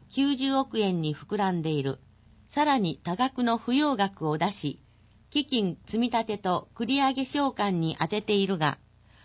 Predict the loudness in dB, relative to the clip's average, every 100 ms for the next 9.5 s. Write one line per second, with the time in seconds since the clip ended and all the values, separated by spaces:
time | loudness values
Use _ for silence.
0 | -8 2 4 4 6 4 4 0 2 4
1 | 6 4 2 -4 -20 -16 -2 2 2 2
2 | 2 2 2 -2 2 0 0 -2 -2 0
3 | 4 2 0 -20 -20 -12 -4 -2 2 4
4 | 6 6 4 4 4 4 0 -8 -4 -4
5 | -2 2 4 4 4 2 2 0 2 0
6 | -2 2 2 2 0 -4 -20 -6 -4 2
7 | 4 6 4 2 -2 -2 2 2 4 2
8 | 4 4 2 0 0 2 4 4 2 -2
9 | 2 2 4 2 -2